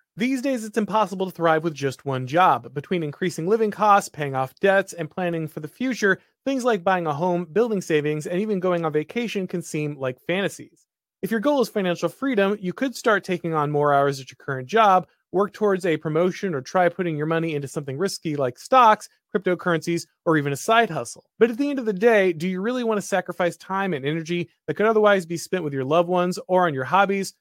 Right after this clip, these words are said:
just to make a living? Luckily, you don't have to hustle to reliably make more money. All you have to do is job stacking. Job stacking is the best way for regular people, regular employees, to unleash their earning potential and increase job and financial security.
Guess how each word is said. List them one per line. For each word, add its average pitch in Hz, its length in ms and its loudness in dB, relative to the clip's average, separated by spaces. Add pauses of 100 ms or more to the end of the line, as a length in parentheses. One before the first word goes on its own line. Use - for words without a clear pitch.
(200)
just 226 220 0
to 220 60 -2
make 190 180 0
a 143 40 0
living? 214 460 0
Luckily, 269 320 4
you 247 120 -2
don't 247 180 0
have 247 220 0
to 202 80 2
hustle 175 340 0
to 190 160 -6
reliably 160 520 2
make 139 280 -2
more 139 180 -2
money. 165 360 0
All 185 180 2
you 202 80 0
have 196 200 0
to 190 80 -4
do 240 300 -2
is 233 160 -4
job 247 300 4
stacking. - 460 -2
Job 202 200 4
stacking 214 280 2
is 185 100 -2
the 175 80 -2
best 190 240 2
way 240 240 4
for 175 320 0
regular 220 420 0
people, 143 460 -4
regular 214 400 0
employees, 165 720 0
to 214 60 4
unleash 214 360 0
their 226 120 2
earning 262 240 -2
potential 214 400 -2
and 208 140 -2
increase 185 420 -4
job 147 420 2
and 147 380 -4
financial 143 400 -6
security. 185 540 -2